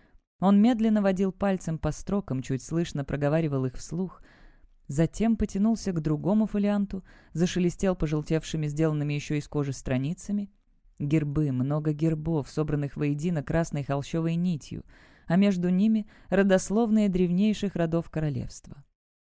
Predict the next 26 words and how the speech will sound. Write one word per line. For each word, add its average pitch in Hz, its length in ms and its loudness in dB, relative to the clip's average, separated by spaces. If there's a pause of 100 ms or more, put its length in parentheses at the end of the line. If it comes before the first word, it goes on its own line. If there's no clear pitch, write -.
(160)
«Где 147 400 -2
же 147 160 -2
оно?» — 117 320 0 (320)
нетерпеливо 175 720 2
вопросил 165 520 0
пустоту 160 460 -4
мужчина. 147 600 -4 (340)
Ему 220 300 4
хотелось 247 460 0
листать 208 420 -2
книгу 208 280 0
быстрее, 196 560 0
чтобы 156 240 -2
скорее 165 360 0
добраться 156 440 0
до 143 120 -2
заветной 151 420 -2
цели, 185 360 -4
но 139 200 -2
нельзя. 160 600 -4 (460)
Листы 170 380 0
слишком 160 480 -2
хрупкие, 156 580 -4
требовали 156 460 -2
бережного 156 600 -2
обращения. - 640 -6